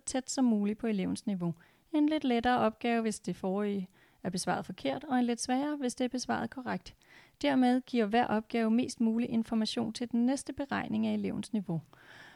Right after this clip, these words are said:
Når måleusikkerheden på elevens niveau er lavt nok, stopper testen.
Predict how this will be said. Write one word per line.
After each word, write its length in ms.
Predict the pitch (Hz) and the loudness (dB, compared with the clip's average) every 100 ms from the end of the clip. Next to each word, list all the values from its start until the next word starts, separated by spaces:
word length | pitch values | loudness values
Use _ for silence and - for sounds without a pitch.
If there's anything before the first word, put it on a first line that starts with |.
| - | -2
Når 120 | 220 | 2
måleusikkerheden 960 | 208 214 220 247 240 226 220 214 214 190 | 6 6 6 4 0 0 0 2 4 2
på 100 | 214 | 2
elevens 420 | 202 196 208 202 | 2 2 0 2
niveau 260 | 202 190 208 | 2 2 4
er 80 | 196 | 4
lavt 260 | 196 208 | 4 2
nok, 260 | 190 208 240 | 2 2 0
stopper 400 | - - 220 262 | -4 0 0 -2
testen. 460 | - 294 - 220 | -4 -6 -2 -4